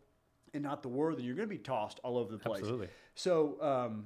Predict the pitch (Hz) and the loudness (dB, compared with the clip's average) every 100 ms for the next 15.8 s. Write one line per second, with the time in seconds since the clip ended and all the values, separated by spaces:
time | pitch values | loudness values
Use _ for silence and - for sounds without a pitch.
0 | 110 151 165 156 190 165 139 - 131 120 | -8 -2 0 2 2 2 0 0 -2 -2
1 | 113 139 131 131 131 - 113 120 131 123 | 2 2 2 2 0 -2 -4 0 0 0
2 | 127 147 180 131 120 131 135 - 131 117 | 0 2 2 -2 -2 -2 -4 -4 -4 -4
3 | 123 113 110 - - 131 120 113 107 113 | -6 -6 -6 -10 -6 -2 0 0 -2 -6
4 | 110 107 104 107 - 92 73 - - 123 | -4 -4 -4 -10 -10 -10 -10 -16 -8 -2
5 | 117 139 135 139 120 120 113 - 131 131 | 2 0 0 -4 -6 -8 -10 -6 -2 0
6 | 123 117 - - - 123 117 107 151 123 | -2 -4 -18 -12 -2 0 0 2 0 0
7 | 127 123 110 - 120 113 131 127 123 120 | 0 0 -2 -8 -6 -4 -2 -2 0 -2
8 | 110 139 127 - - - 151 175 - - | -2 -4 -4 -6 -20 -6 -2 -2 -4 -14
9 | - _ 139 - - 156 - 185 190 185 | -20 _ -4 -4 -2 -2 0 -2 0 0
10 | 160 - _ _ 160 143 196 - 180 165 | -4 -6 _ _ -6 -4 -8 2 4 4
11 | 104 104 104 - 127 - 165 151 156 143 | 0 -6 -10 -12 -12 -4 -2 2 2 2
12 | 127 165 151 131 - - _ - 143 123 | 2 2 2 0 -2 -18 _ -8 -4 -2
13 | 123 113 143 135 127 117 107 - 123 - | -4 -4 -2 0 2 0 -4 -8 -10 -8
14 | 123 123 110 107 143 151 131 127 123 120 | -8 -6 -6 -6 -6 -6 -4 -4 -2 -4
15 | 117 - 127 113 - 131 127 113 | -8 -12 -12 -12 -8 -8 -8 -10